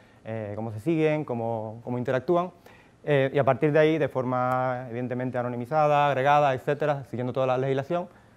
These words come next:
pues, eh, pues ofrecemos este tipo de segmentaciones. Por ejemplo, esta segmentación es de la comunidad de la Comit, eh,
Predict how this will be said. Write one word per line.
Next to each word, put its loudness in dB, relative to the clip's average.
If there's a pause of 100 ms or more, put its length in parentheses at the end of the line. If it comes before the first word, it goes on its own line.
(120)
pues, 0
eh, -2 (160)
pues -10
ofrecemos -4
este -6
tipo 0
de 0
segmentaciones. -10 (420)
Por -2
ejemplo, 0
esta 2
segmentación -2
es -4
de -2
la -2
comunidad 0
de 2
la 0
Comit, -4 (320)
eh, -2